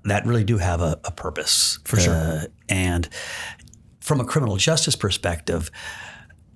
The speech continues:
Speaker 1: most of this should be in, in health and mental health,
Speaker 2: Mm-hmm.
Speaker 1: and throwing people in jail, uh, for being addicted to, to anything just is a, it's counterintuitive to them and ever becoming a,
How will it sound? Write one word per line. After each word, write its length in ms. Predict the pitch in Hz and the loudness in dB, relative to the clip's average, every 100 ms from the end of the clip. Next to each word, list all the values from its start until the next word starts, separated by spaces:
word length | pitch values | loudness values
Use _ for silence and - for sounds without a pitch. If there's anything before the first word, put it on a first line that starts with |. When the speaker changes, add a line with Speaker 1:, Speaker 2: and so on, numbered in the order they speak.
| - - - - - - | -20 -20 -20 -20 -20 -4
Speaker 1:
most 520 | 113 117 131 156 - | 2 4 4 2 2
of 60 | 107 | 0
this 120 | 104 | 2
should 240 | - 98 | 0 -2
be 160 | 92 90 | 0 2
in, 200 | 87 87 | 2 0
in 220 | - 92 87 | 2 2 2
health 360 | - - - | 0 -4 -4
and 100 | 87 | -2
mental 240 | 82 82 82 | 0 0 0
health, 380 | - - - - | -2 -2 -4 0
Speaker 2:
Mm-hmm. 160 | 101 98 | 2 4
Speaker 1:
and 220 | 92 92 | 4 2
throwing 320 | - 113 117 | -2 -2 -2
people 320 | 95 110 98 | -4 -8 -10
in 140 | 87 85 | -8 -6
jail, 520 | 85 90 85 78 78 - - - - - | -2 0 0 -4 -8 -16 -18 -18 -10 -2
uh, 200 | 85 82 | 0 2
for 180 | - 90 | 2 0
being 260 | 87 87 | 2 2
addicted 460 | 85 87 85 - 82 | 2 0 -2 -6 -6
to, 400 | - 82 80 78 - | -8 -8 -8 -8 -8
to 140 | - 90 | -4 0
anything 520 | 90 85 87 80 73 - - - | 0 0 -2 -2 -4 -8 -14 -10
just 320 | - 110 95 | -2 0 0
is 160 | - 92 | 0 0
a, 220 | 85 85 - - _ - - - - - - | 0 -2 -8 -20 _ -20 -20 -20 -20 -14 -4
it's 160 | 117 - | -4 -4
counterintuitive 840 | - 131 110 92 - 101 90 - | -6 -4 -4 -4 -2 -2 -2 -4
to 300 | - 85 82 | -4 -2 0
them 300 | 82 85 90 - | 2 2 0 2
and 200 | 101 95 | 2 2
ever 220 | 127 104 98 | 2 2 0
becoming 680 | - 95 90 - 87 85 | 0 0 0 0 2 2
a, 180 | 82 78 | 0 -4